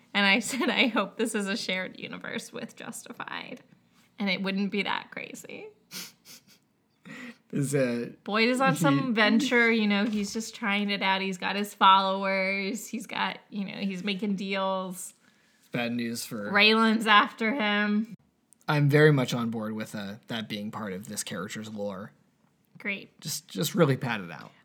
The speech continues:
Speaker 1: I'm surprised that Timothy Olyphant hasn't become a Marvel character.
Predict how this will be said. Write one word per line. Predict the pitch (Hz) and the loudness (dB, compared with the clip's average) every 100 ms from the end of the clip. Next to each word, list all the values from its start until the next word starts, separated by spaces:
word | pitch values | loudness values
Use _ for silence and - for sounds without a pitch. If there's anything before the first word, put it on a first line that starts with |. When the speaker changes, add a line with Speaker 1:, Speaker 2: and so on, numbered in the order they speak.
| - | -2
Speaker 1:
I'm | 226 | -2
surprised | 269 330 - 240 | 0 2 4 6
that | 247 | 4
Timothy | 190 202 202 175 | 0 -2 0 4
Olyphant | 175 180 - 185 214 - - | 4 4 -2 -6 -8 -14 -10
hasn't | 208 196 190 185 - - | -6 -4 -4 -8 -12 -10
become | 202 196 202 180 | -8 -6 -8 -6
a | 180 | -6
Marvel | 180 190 208 202 202 202 - | -6 -6 -6 -6 -8 -10 -20
character. | - - 202 - - 208 | -10 -8 -8 -12 -12 -12